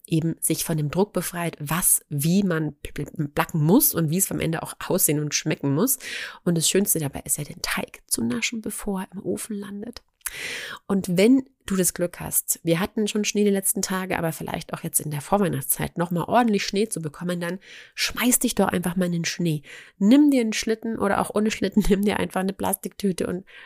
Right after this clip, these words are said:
fahr einfach mal den Berg runter. Das macht so viel Spaß und das lässt sich auf jeden Fall auch wirklich diesen ganzen Stress der Vorweihnachtszeit sofort vergessen.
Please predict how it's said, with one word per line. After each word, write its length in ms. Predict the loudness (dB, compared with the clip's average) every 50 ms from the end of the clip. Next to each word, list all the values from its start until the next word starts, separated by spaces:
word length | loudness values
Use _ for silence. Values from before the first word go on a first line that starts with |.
| -20 _ _ _ _ _ _ _
fahr 400 | -6 0 2 4 4 4 4 4
einfach 340 | 2 2 0 0 0 -2 0
mal 360 | 0 0 0 0 0 -2 -4
den 200 | -4 -2 -2 0
Berg 340 | 0 2 0 0 0 -4 -6
runter. 320 | -6 -6 -6 -6 -8 -6 -4
Das 200 | -4 -4 -4 -4
macht 280 | -2 -2 -2 -2 -4 -6 -6 0
so 200 | 2 2 2 2
viel 260 | 2 0 -2 0 0
Spaß 540 | -2 -2 -4 -4 -6 -4 -4 -4 -4 -6 -8 -14 -14 -16 -16 -16 -18 _ _ _ -2
und 180 | 0 0 2 2
das 180 | 2 0 0 -2 -2
lässt 220 | -2 -2 -2 -2
sich 180 | -2 -4 -2 -4
auf 120 | -6 -6
jeden 180 | -6 -6 -6 -4
Fall 220 | -4 -4 -6 -4
auch 200 | -4 -4 -6 -6
wirklich 280 | -8 -8 -8 -8 -10 -6
diesen 240 | -6 -4 -4 -2 -4
ganzen 240 | -4 -6 -6 -4
Stress 340 | -4 -4 -4 -4 -6 -10 -8
der 140 | -8 -8 -10
Vorweihnachtszeit 800 | -8 -8 -8 -8 -8 -8 -8 -6 -4 -4 -4 -2 -2 -4 -4 -6 -8 -20 -20 _ _ _ _
sofort 580 | 0 2 4 4 4 2 0 -2 -2 -4 -4 -8 -16
vergessen. 540 | -8 -4 -4 -2 -2 0 -2 -2 -4 -6